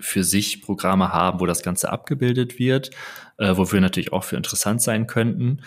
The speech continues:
Ähm, wir haben aber auch die Vision, dass wir zum Beispiel auch sagen, okay, was machen denn wirklich große Unternehmen, äh, mittel- und langfristig dann mit dem, was wir ihnen quasi geliefert haben, mit dem Input, dass wir sagen, okay,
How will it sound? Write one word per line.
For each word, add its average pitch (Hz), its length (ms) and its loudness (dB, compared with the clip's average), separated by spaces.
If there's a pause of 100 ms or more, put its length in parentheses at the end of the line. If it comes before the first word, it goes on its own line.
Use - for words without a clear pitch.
(280)
Ähm, 98 440 6
wir 98 280 2
haben 104 140 6
aber 92 220 4
auch 92 180 2
die 92 200 -2
Vision, 98 840 0
dass - 340 0
wir 92 540 4
zum - 180 0
Beispiel 90 320 0
auch 87 220 0
sagen, 87 320 0
okay, - 280 -6
was - 200 -2
machen 117 320 0
denn 87 220 0
wirklich 87 320 -6
große 101 580 0
Unternehmen, 90 840 0 (500)
äh, 90 340 4 (120)
mittel- 101 280 0
und 87 120 0
langfristig 92 840 -2 (480)
dann 95 380 2
mit - 440 0
dem, 90 520 2 (240)
was - 180 -2
wir 98 80 2
ihnen 92 100 2
quasi 90 240 0
geliefert 110 360 -2
haben, 95 240 2
mit 92 140 0
dem 90 100 0
Input, 101 300 -2
dass 95 160 0
wir 90 80 2
sagen, 87 260 0
okay, 101 400 -2